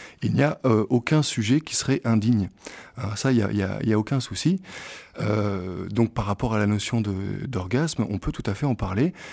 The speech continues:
Euh, on pourrait dire d'ailleurs c'est une vision assez, euh, masculine du bonheur. On est dans quelque chose, cette quête, hein, cette tension qui céderait la place à, à une sorte de, de,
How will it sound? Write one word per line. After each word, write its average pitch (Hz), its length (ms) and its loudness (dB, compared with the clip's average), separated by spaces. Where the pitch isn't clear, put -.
Euh, 120 80 -2
on 113 120 0
pourrait 117 220 0
dire 160 140 4
d'ailleurs 135 240 4
c'est - 180 -2
une 117 100 8
vision 117 340 6
assez, 135 380 4
euh, 110 220 4
masculine 120 720 6
du 113 120 4
bonheur. 110 520 4
On 110 100 6
est 113 60 6
dans 113 100 2
quelque 110 280 0
chose, 127 360 2
cette - 340 -6
quête, 165 240 2
hein, 120 140 0
cette - 260 -6
tension 135 640 2
qui - 120 -4
céderait 110 320 0
la 107 120 0
place 120 420 0
à, 92 100 -4
à - 120 -8
une 113 100 0
sorte 120 240 -2
de, 107 100 0
de, 104 200 -6